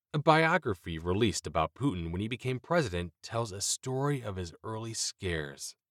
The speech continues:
A rat he had cornered in his family's apartment building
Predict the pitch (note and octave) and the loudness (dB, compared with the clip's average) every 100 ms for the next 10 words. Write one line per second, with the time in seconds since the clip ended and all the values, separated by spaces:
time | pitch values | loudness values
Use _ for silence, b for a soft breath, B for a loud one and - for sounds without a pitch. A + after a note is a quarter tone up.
0 | _ _ _ _ _ _ _ _ A2 G#2 | _ _ _ _ _ _ _ _ 0 4
1 | C3+ A#2+ D#2 - D#3+ D3+ - - F3+ B2 | 6 6 4 2 0 0 0 4 4 4
2 | F#2 F#2 G#2+ G#2 - B2 C3+ C#3 G#2 F#2 | 0 -4 -4 -4 -6 -4 -2 -2 -2 -4
3 | A#2 A#2 C#3+ D3 D3+ D#3 | -4 -2 0 2 2 0